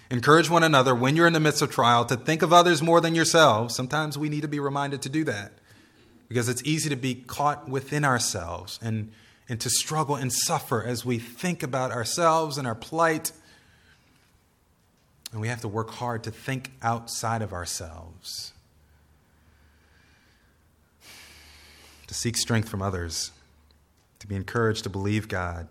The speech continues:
to believe his promises. Let's move on to point number two. How can we endure? We endure by learning from those who've gone on before us.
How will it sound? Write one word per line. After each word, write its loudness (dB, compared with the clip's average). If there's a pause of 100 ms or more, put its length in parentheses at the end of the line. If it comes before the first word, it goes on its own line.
to -10
believe -4
his -8
promises. -8 (840)
Let's -14
move 2
on 2
to 0
point -4
number -6
two. -6
How 0
can -4
we 0
endure? -2
We -2
endure 6
by 6
learning 6
from -2
those 4
who've -2
gone 4
on 6
before 4
us. 0